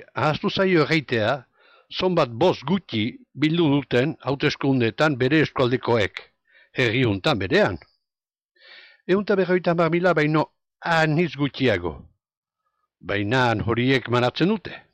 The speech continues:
Nahi nuke ulertu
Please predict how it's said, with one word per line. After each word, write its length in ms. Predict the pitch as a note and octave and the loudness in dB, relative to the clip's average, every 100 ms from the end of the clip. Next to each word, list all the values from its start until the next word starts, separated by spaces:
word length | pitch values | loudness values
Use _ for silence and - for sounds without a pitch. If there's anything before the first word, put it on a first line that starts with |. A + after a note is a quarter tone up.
| _ _ _ _ _ _ _ _ _ _ _ _ _ _ _ _ F#3+ | _ _ _ _ _ _ _ _ _ _ _ _ _ _ _ _ -12
Nahi 440 | G3 G3+ G3 G3+ | -8 -4 -2 0
nuke 840 | F#3+ G3 G3 F#3 G#3+ E3 C3+ B2+ | 0 2 0 -2 0 2 4 2
ulertu 680 | C3 D3 D3+ - - C3+ D3+ | 2 0 0 -2 0 2 0